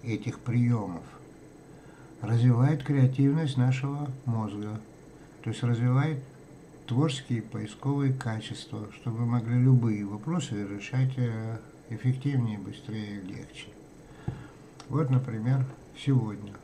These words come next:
у нас проблемы. Проблемы. Я вот, например, э, <laughs> картину нарисовал в своё время, ну, целый год её рисовал, но никак не мог я вот эту руку найти и эту руку найти. Но всё время перебирал,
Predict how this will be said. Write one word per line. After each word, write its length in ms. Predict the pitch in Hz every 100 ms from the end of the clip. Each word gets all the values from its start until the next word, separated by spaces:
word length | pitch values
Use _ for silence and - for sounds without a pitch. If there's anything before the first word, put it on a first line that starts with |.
| -
у 60 | 107
нас 320 | 120 147 131 - - -
проблемы. 540 | 117 110 98 95 90 - - - - - - - - - - - -
Проблемы. 560 | 120 127 147 160 120 113
Я 180 | 143 143
вот, 240 | 131 127
например, 640 | 120 123 120 120 120 117 110
э, 260 | 104 107 - -
<laughs> 220 | - -
картину 460 | 131 131 143 127 117
нарисовал 580 | 113 110 107 120 127 151
в 60 |
своё 240 | 131 117 110
время, 380 | 107 104 104 104
ну, 220 | 110 107 101
целый 280 | - 120 120
год 320 | 104 107 -
её 100 | 104
рисовал, 460 | 98 95 113 101 98
но 160 | 101 127
никак 480 | 131 131 139 135
не 100 | 131
мог 340 | 127 127 117 -
я 140 | 110
вот 240 | 107 110 127
эту 240 | - 120
руку 340 | 135 165 -
найти 540 | 110 107 107 - 104 95 - - - - - -
и 100 | 127
эту 320 | 143 131 120
руку 340 | 107 104 - 98
найти. 380 | 101 101 -
Но 160 | 110 131
всё 220 | 127 151
время 320 | 139 143 117
перебирал, 960 | 110 135 135 127 127 117 117 113 107 120